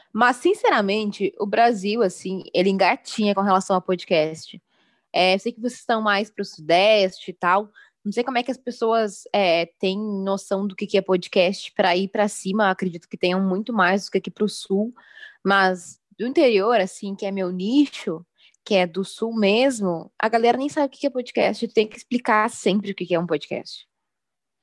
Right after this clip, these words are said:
E eu te ju-, eu te juro, assim, tem gente que ainda me pergunta, sabe? E eu não, não acho ruim nesse sentido de perguntar o que, que é um podcast,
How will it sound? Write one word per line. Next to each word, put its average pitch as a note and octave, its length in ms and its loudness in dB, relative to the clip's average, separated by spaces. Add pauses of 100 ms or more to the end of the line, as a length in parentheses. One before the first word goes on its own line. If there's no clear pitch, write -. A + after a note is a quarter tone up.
(220)
E G3+ 320 2
eu G#3+ 200 4 (180)
te C4 160 0
ju-, B3+ 260 2
eu F#3 160 4
te - 380 -8
juro, D#4 220 6
assim, F#3 240 -8 (120)
tem G3 140 2
gente G3 160 0
que - 80 0
ainda G3+ 140 4
me G#3 60 -2
pergunta, G#3+ 540 0 (1000)
sabe? D#3+ 400 0 (180)
E A#3 100 2
eu A#3+ 100 6
não, B3+ 300 -2
não A#3+ 200 0
acho B3+ 420 -2
ruim G3 560 -6
nesse F#3+ 280 0
sentido G3 240 -4
de F3+ 120 -12
perguntar G3 580 2
o E3+ 80 -4
que, - 140 -8
que - 180 -2
é F#3 60 2
um F3+ 60 -6
podcast, F3+ 680 -2